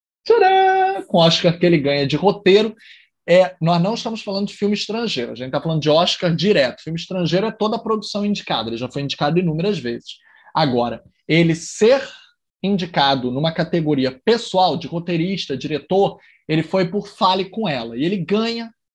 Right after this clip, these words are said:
na categoria de roteiro, tá? Ro-, geralmente os roteiros dele são roteiros originais. Raramente ele adapta textos literários. A Pele que Habito é um texto literário adaptado, que alude ao Frankenstein,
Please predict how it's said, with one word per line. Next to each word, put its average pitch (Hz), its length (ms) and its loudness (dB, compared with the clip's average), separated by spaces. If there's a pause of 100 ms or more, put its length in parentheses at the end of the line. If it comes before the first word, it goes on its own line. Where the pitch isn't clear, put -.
(200)
na 190 120 -2
categoria 185 420 0
de 170 100 -2
roteiro, 135 640 -2 (560)
tá? 139 340 -2 (400)
Ro-, 139 320 -4
geralmente 214 600 4
os - 60 -16
roteiros 190 360 -2
dele 180 180 -4
são 185 200 -8
roteiros 180 420 -4
originais. 170 680 -4 (380)
Raramente 175 920 2
ele 180 80 -2
adapta 160 640 -4
textos 156 540 -6
literários. 123 680 -2 (340)
A 143 120 0
Pele 165 320 2
que 170 120 -2
Habito 160 580 0
é 147 140 0
um 151 100 -4
texto 139 380 -4
literário 131 420 -2
adaptado, 156 720 -2 (840)
que - 60 -6
alude 175 440 0
ao 151 100 -2
Frankenstein, 190 760 -2